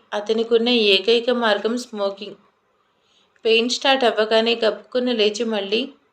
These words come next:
సిగరెట్ ప్యాకెట్ అందుకొని సిగరెట్ వెలిగించాడు అభినవ్. కళ్యాణ్ కోపంగా సిద్ధార్థ్ చేతిలో సిగరెట్ లాక్కొని విండో నుంచి బయటకు విసిరేయగా విసుగ్గా చూశాడు సిద్ధార్థ్.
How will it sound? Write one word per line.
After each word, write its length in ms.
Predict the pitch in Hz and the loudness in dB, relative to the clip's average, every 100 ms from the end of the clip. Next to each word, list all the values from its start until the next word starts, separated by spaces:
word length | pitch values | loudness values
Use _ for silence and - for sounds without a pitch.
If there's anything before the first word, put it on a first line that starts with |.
| _ _ _ _ _ | _ _ _ _ _
సిగరెట్ 440 | - 247 226 269 269 | -10 -6 -2 -2 0
ప్యాకెట్ 360 | 269 262 262 | 0 0 0
అందుకొని 520 | 233 196 220 247 233 226 - | 0 0 0 0 0 -4 -8
సిగరెట్ 440 | - 220 220 220 | -6 -2 2 2
వెలిగించాడు 600 | 233 233 226 220 233 214 | 2 2 2 -2 -2 2
అభినవ్. 420 | 208 196 220 208 - _ _ _ _ _ _ _ _ | 2 2 0 -2 -10 _ _ _ _ _ _ _ _
కళ్యాణ్ 400 | 240 226 240 277 | -6 -2 0 0
కోపంగా 500 | 277 240 220 226 233 254 | 0 0 2 0 0 -2
సిద్ధార్థ్ 560 | 254 220 226 233 240 | -2 -2 -2 -2 -2
చేతిలో 400 | 240 247 240 220 | -2 -2 0 0
సిగరెట్ 480 | 233 220 196 220 233 | -2 -2 -2 -2 0
లాక్కొని 500 | 233 208 208 214 214 247 - _ _ _ _ _ _ _ | 0 0 0 -4 -4 -6 -10 _ _ _ _ _ _ _
విండో 320 | 214 233 247 285 | -8 -2 0 2
నుంచి 340 | 285 269 277 | 2 -2 -4
బయటకు 420 | 220 214 208 226 | 0 0 2 0
విసిరేయగా 600 | 233 226 226 214 208 220 240 - _ _ _ _ _ _ _ - | -2 -2 0 2 2 0 -2 -4 _ _ _ _ _ _ _ -16
విసుగ్గా 420 | 214 233 226 269 | -10 -10 2 2
చూశాడు 480 | 269 240 233 220 220 | 4 0 2 2 0
సిద్ధార్థ్. 560 | 226 220 226 214 214 | -2 -4 -2 -2 -4